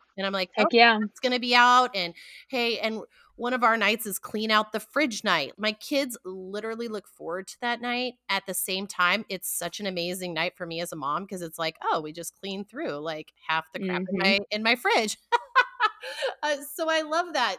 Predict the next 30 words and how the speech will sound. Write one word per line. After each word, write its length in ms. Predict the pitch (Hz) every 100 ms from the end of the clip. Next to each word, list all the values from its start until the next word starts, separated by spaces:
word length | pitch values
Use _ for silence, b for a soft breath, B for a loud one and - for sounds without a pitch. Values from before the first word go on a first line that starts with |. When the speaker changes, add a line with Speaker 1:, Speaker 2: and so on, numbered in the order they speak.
| -
Speaker 1:
So 360 | - 285 269 - 277
on 220 | 302 302
your 200 | 277 247
health 460 | 240 285 370 453
journey, 520 | - 185 151 151 247 381 _ _ b b b -
and 480 | 233 233 220 220 220
as 300 | 214 214 220
you've 140 | 226
helped 400 | - 220 208 -
people, 720 | - - 196 185 180 180 196 - 214
what 240 | 226 302
are 140 | 392 392
some 320 | 339 269 247
things 360 | 233 233 233 226
that 140 | 185
you've 300 | 196 208 196
found 960 | - - 214 202 190 180 180 175 180 -
that 200 | 180 175
have 140 | 165
helped 600 | 165 190 185 185 - - - _ _ _ _ _
kind 160 | 240 202
of 120 | 196
people 480 | - 220 - 202 196
take 280 | - 185 -
steps 540 | - - 180 - -
towards 400 | - 190 175 175
a 100 | 160
healthier, 1000 | - - 202 190 190 175 165 156 147 151 - _ _ _ -
uh, 140 | -
family, 880 | - - 233 220 208 208 190 190 202